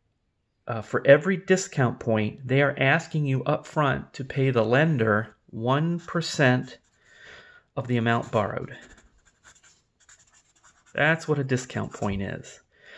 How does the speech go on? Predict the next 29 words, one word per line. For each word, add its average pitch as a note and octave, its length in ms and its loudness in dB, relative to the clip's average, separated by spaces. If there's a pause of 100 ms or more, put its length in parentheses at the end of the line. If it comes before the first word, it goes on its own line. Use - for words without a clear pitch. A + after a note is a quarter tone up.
(220)
So C#3+ 160 8
if C#3 120 6
you're F3+ 100 8
gonna E3+ 160 6
borrow, C#3+ 420 8
in B2+ 120 2
this E3 160 2
case, C3 300 0
they're C#3+ 180 4
borrowing C3 680 4
a - 80 -6
hundred C#3 340 0
thirty-five A#2+ 480 2
thousand G#2+ 360 0
dollars. G#2 460 -2 (1040)
All A#2 80 -6
right, A#2 440 0
so A#2+ 240 6
if A#2 120 0
they're D#3+ 320 6
being C#3+ 320 2
charged A#2+ 560 0
points, A#2+ 720 2 (540)
that C3 160 4
would C3 100 -2
be A#2+ 120 0
one C3+ 440 2
percent. D#3 680 0
So G2+ 420 0